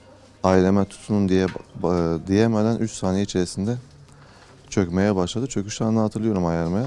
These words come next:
Hemen yatağımın dibine çöktüm. Elimle başımı korurken dedim telefonu da yanıma alayım yardım istemek için. Yatağımın üzerine kalmıştı. Önce telefonu elime attığım anda otomatik olarak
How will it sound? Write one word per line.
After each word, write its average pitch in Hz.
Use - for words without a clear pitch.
Hemen 101
yatağımın 98
dibine 98
çöktüm. 113
Elimle 95
başımı 98
korurken 104
dedim 95
telefonu 92
da 95
yanıma 90
alayım 90
yardım 85
istemek 87
için. 143
Yatağımın 92
üzerine 85
kalmıştı. 80
Önce 104
telefonu 98
elime 104
attığım 113
anda 107
otomatik 104
olarak 98